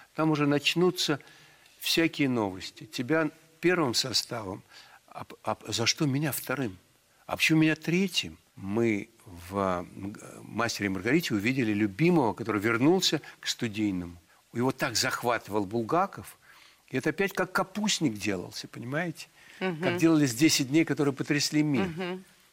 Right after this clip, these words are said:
Speaker 1: Понимаете? Которому тоже приписывали, который тоже запрещали, потому что там не тот Ленин говорил. Там Ленин произносил то, что нам было выгодно.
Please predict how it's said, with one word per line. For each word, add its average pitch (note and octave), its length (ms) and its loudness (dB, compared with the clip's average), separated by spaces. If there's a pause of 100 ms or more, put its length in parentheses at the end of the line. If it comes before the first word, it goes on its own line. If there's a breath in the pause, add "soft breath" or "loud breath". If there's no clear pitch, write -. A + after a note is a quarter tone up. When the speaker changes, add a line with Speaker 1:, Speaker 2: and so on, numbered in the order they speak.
(240)
Speaker 1:
Понимаете? - 600 -8 (340 loud breath)
Которому C3+ 440 -2
тоже D3 320 4
приписывали, C3+ 720 0
который C3 220 -2
тоже C3 240 0
запрещали, C3 960 2
потому B2 300 -4
что - 200 -6
там B2+ 240 -2 (300)
не B2+ 140 2
тот D3 240 2
Ленин B2 420 4
говорил. A#2 460 0 (440 loud breath)
Там A#2+ 140 0
Ленин D3+ 240 6
произносил C#3+ 540 4
то, F#3+ 200 2
что - 180 0
нам D3 240 2
было C#3+ 180 4
выгодно. F#2 500 -4